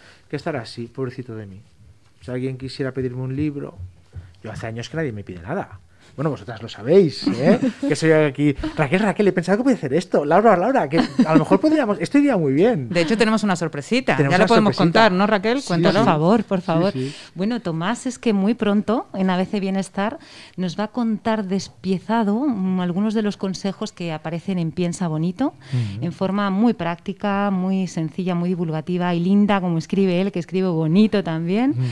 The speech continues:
Speaker 3: Así que, bueno, esperamos muy pronto poder, tienen que estar ahí atentos, ¿eh, Laura?
Speaker 2: Sí,
Speaker 3: A B C
Speaker 2: sí, sí.
Speaker 3: Bienestar todos
Speaker 1: Sí.
Speaker 3: los días.
Speaker 2: Vamos
Speaker 3: Y
Speaker 2: a leer y nos vamos a poner manos a la
Speaker 1: Sí.
Speaker 2: obra. Sí, sí.
Speaker 1: Sí, sí. Y, y lo hacemos, ¿verdad? Porque yo estaba en casa esperando a que me llamarais y me lo dijerais, ¿verdad que sí?
Speaker 2: <laughs> Que sí, que sí.
Speaker 1: ¿Eh?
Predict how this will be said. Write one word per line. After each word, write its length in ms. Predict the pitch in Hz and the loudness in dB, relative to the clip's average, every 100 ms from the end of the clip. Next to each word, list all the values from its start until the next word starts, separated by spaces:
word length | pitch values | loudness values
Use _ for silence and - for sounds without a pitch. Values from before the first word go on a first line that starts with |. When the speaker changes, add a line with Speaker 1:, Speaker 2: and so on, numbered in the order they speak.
| 107 131 - | -6 -12 -6
Speaker 3:
Así 220 | 170 185 | -2 -2
que, 80 | 190 | 0
bueno, 180 | 196 | -2
esperamos 440 | 202 190 175 190 196 | -2 -2 -2 -2 -2
muy 180 | 202 196 | -2 -2
pronto 380 | 196 196 214 | -2 -2 -2
poder, 220 | 208 190 139 | -2 -2 -4
tienen 200 | 180 196 | -6 -4
que 60 | |
estar 180 | 247 226 | -2 -2
ahí 140 | 180 165 | 0 -2
atentos, 560 | 151 175 160 147 135 | -4 -4 -6 -8 -8
¿eh, 140 | 180 202 | -6 -4
Laura? 400 | 170 165 220 208 | -4 -2 0 0
Speaker 2:
Sí, 60 | |
Speaker 3:
A 60 | 175 | 0
B 0 | 180 | 0
C 60 | |
Speaker 2:
sí, 0 | 175 | 0
sí. 20 | 170 | 0
Speaker 3:
Bienestar 380 | 165 170 254 | 0 0 0
todos 180 | 254 214 | 2 2
Speaker 1:
Sí. 40 | 185 | 2
Speaker 3:
los 140 | 170 | 2
días. 460 | 226 320 370 381 - - - - | 2 2 2 -2 -12 -20 -12 -4
Speaker 2:
Vamos 240 | 180 190 | 0 2
Speaker 3:
Y 60 | 175 | 2
Speaker 2:
a 80 | 180 | 2
leer 200 | 180 190 | 2 2
y 60 | |
nos 100 | 208 | 0
vamos 220 | 175 175 | 0 -4
a 80 | 160 | -6
poner 260 | 151 147 160 | -6 -4 -2
manos 280 | 165 165 156 | -2 -2 -2
a 40 | |
la 80 | 139 | 0
Speaker 1:
Sí. 40 | 151 | 0
Speaker 2:
obra. 300 | 151 143 143 | -2 -6 -8
Sí, 240 | - 151 175 | -10 -8 -8
sí. 140 | 147 | -8
Speaker 1:
Sí, 140 | 139 120 | -6 -6
sí. 220 | 151 - | -4 -2
Y, 340 | 139 165 - 143 | 4 4 4 2
y 40 | |
lo 100 | 135 | 4
hacemos, 340 | 131 147 160 170 | 2 2 0 2
¿verdad? 300 | 165 143 160 | 2 2 0
Porque 180 | - 160 | -4 -4
yo 60 | 123 | -4
estaba 220 | - 135 | -2 -4
en 60 | 127 | -2
casa 500 | 147 143 160 202 233 | -4 -2 -4 -4 -6
esperando 400 | 135 302 135 131 | -6 -2 0 0
a 40 | 170 | 0
que 60 | |
me 80 | 151 | 0
llamarais 420 | 127 110 117 139 160 | -2 -2 -2 0 2
y 20 | |
me 100 | 156 | 2
lo 60 | 117 | 4
dijerais, 540 | - 170 190 147 110 | 4 6 8 8 4
¿verdad 220 | 214 226 | 0 0
que 100 | 147 | 2
sí? 160 | 180 240 | 4 4
Speaker 2:
<laughs> 200 | - 208 | 2 0
Que 100 | 185 | 0
sí, 180 | 170 185 | 2 2
que 100 | 175 | 2
sí. 160 | 170 151 | 0 -2
Speaker 1:
¿Eh? 220 | 123 175 | -2 -2